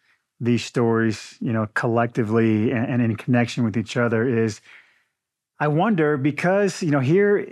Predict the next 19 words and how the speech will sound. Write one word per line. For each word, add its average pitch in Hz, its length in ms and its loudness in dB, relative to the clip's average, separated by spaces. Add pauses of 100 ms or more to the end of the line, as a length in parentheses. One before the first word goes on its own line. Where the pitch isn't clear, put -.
uh, 151 120 2
Jesus 160 520 0
is 117 140 -4
walking 139 420 0
in 131 180 2
and 127 480 0
he's 131 280 -4
a, 131 100 0 (160)
he's 131 200 -4
going 170 380 0
to, 135 640 0 (840)
to 135 80 -4
visit, 127 560 0 (280)
you 135 100 -2
know, 120 380 0
uh, 139 140 -4 (120)
Jairus' 127 460 0
daughter. 110 520 0 (640)
And 131 280 0